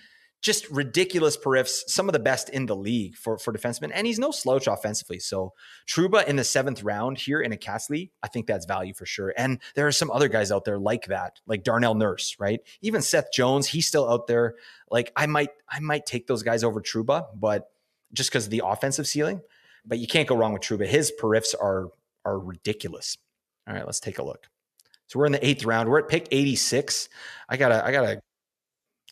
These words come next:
concentrate here. I don't know what the hell's going on. So I'm looking at my team. So I'm still, centers. I've actually <laughs> done a good job. So I might look at some centers here and just see who is available.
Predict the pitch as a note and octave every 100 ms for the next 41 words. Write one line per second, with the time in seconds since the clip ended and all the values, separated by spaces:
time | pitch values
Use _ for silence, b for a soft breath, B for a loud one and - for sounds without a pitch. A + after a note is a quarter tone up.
0 | - - B2+ G#2+ F#2+ F#2+ F#2 G2 A2+ F#2+
1 | F#2 A2 G2+ G2+ F#2+ F#2 F2+ - B2 -
2 | - B B B B B B D#3 A3+ C4
3 | C4+ A#3+ - C#3+ B2+ E3+ - B B _
4 | _ _ _ - - A#2+ - G#2 - -
5 | B B - - E3 G#2 A2 B2+ - B2
6 | - G3+ E3+ C#3+ B2+ B2+ G#2 A2+ - B
7 | B B G#2+ E3 A3+ B2+ C#3 D3 - A2+
8 | A#2 - G2+ - - A#2+ C3 - A2+ A#2+
9 | G#2 G2+ G2+ - A#2 A2+ - A#2+ A#2+ G#2+
10 | F#2+ F#2+ F#2+ F#2 - D2+